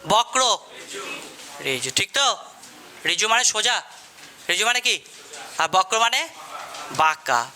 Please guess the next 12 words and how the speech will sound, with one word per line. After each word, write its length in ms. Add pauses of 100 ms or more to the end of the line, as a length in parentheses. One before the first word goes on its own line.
মনে 180
থাকবে 220
কিন-, 360
রাখবে 280
কিন্তু 200
এটা। 220 (1000)
চলো 140
তাড়াতাড়ি 300
বলো, 180
প্রত্যক্ষ, 520 (1300)
পরোক্ষ। 560 (2250)
উদার, 440